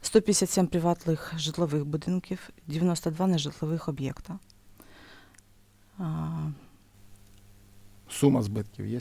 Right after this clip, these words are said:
Speaker 2: у вас?
Speaker 1: Сума збитків, ну, мабуть, ні,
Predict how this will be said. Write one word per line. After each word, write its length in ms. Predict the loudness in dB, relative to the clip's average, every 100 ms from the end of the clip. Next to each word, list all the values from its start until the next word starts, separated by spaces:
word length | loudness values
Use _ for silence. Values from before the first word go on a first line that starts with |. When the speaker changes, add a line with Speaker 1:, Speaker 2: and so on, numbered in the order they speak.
| -8
Speaker 2:
у 40 |
вас? 140 | -10 -12 -16 -20 -20 -20 -20
Speaker 1:
Сума 360 | -12 -4 -2 -2
збитків, 640 | -2 -4 -6 -10 -10 -14 -20 -20 -20 -20 -20 _ -20 _ -6
ну, 220 | -2 -2
мабуть, 500 | -2 -2 -4 -4 4
ні, 240 | 6 6